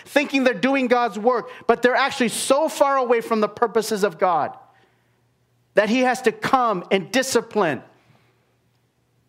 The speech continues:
and straighten out all the crooked thinking. And sometimes to straighten out crooked thinking, something very dramatic has to happen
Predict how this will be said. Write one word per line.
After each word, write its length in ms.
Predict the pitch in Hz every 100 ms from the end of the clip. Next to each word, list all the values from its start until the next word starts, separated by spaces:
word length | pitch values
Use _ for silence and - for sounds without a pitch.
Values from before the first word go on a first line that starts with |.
| _ _ _ _ _ -
and 120 | 196
straighten 520 | 190 - 254 277 247
out 200 | 247 214
all 200 | - 196
the 100 | 202
crooked 420 | 196 202 196 180 180
thinking. 440 | 170 160 131 113 _ _ _ _ _ _ _ _ _ _ _ _ _ _ _ _ _ _ _ _ _ -
And 100 | 160
sometimes 580 | 269 294 240 240 240 233
to 100 | 202
straighten 360 | - 247 247
out 180 | 220 214
crooked 320 | - 226 214
thinking, 460 | 220 214 208 202 196 - -
something 580 | - - 233 226 226 214
very 380 | 151 190 226 233
dramatic 560 | 165 190 185 185 180 -
has 280 | 190 175
to 100 | 175
happen 480 | 165 185 175 156 156